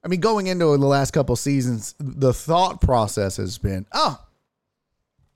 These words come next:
it's L A, it's the Lakers. Oh, it's the Bucks, it's the Nets."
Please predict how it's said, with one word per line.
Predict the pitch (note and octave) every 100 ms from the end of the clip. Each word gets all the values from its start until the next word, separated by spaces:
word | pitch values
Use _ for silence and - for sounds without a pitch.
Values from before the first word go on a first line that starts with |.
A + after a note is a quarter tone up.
| _ -
it's | C#3 -
L | E3 E3
A, | E3+ B2 -
it's | D3+ -
the | C#3+
Lakers. | C3+ D3+ - G2+ -
Oh, | - F3+ A2+
it's | - D3 - -
the | - D#3+ C3+
Bucks, | A2 C3 C#3 - - - -
it's | C3 -
the | C3+
Nets." | A#2+ A#2+ C3+ G#2 - - - -